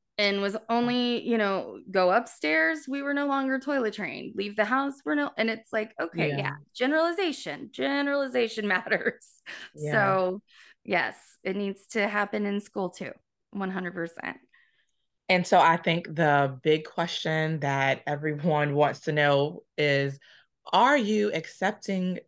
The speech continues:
Speaker 2: clients right now? Because I know it's been hard for a lot of parents to find a place, an A B A facility to be able to take their child. There's waiting lists and everything like that. So are you accepting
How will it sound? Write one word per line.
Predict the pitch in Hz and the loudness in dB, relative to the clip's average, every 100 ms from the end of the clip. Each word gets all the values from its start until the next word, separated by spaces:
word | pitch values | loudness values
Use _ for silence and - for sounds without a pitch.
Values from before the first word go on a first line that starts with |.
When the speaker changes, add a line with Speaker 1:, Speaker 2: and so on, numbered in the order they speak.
| - | -16
Speaker 2:
clients | - 196 208 165 143 143 151 - - | -6 0 2 4 2 0 -4 -16 -14
right | 156 160 160 | -4 0 0
now? | 170 208 170 131 139 | 0 0 0 0 0
Because | 143 143 139 139 135 139 - _ _ _ _ _ | -4 0 2 4 2 -2 -12 _ _ _ _ _
I | - 165 | -2 2
know | 175 | 4
it's | 175 165 | 4 4
been | 170 | 0
hard | 180 185 156 147 | 0 2 2 0
for | 143 | -2
a | |
lot | 143 147 | 0 -2
of | 151 | -4
parents | 160 156 - | -6 -6 -8
to | - - | -12 -6
find | 160 160 156 160 | 0 0 0 -2
a | - | -4
place, | 170 - 139 143 180 - _ _ - | -4 -2 0 0 -2 -8 _ _ -8
an | 143 | -4
A | 147 143 | -2 0
B | 175 151 | 2 2
A | 143 147 170 - _ | 2 2 -2 -10 _
facility | 214 214 151 139 139 143 165 | -6 2 2 4 4 2 0
to | - | -6
be | 139 139 | -4 0
able | 143 139 147 | 2 2 -2
to | 147 147 139 135 143 | -4 -2 -2 -2 -6
take | - 139 | -6 -6
their | - 165 | -4 -4
child. | - 190 180 135 | -2 0 2 2
There's | 139 139 135 | 2 2 0
waiting | 139 165 175 170 | 0 0 2 0
lists | 170 165 170 - | 2 2 -2 -6
and | 156 156 156 _ _ _ _ - | -8 -8 -12 _ _ _ _ 0
everything | 165 170 170 | 2 4 4
like | 160 156 160 | 4 2 2
that. | 160 165 | 0 0
So | - 151 | 0 0
are | 151 | 2
you | 156 220 | 2 0
accepting | 247 - 180 190 - 208 214 226 | -4 -4 -4 -2 0 2 4 2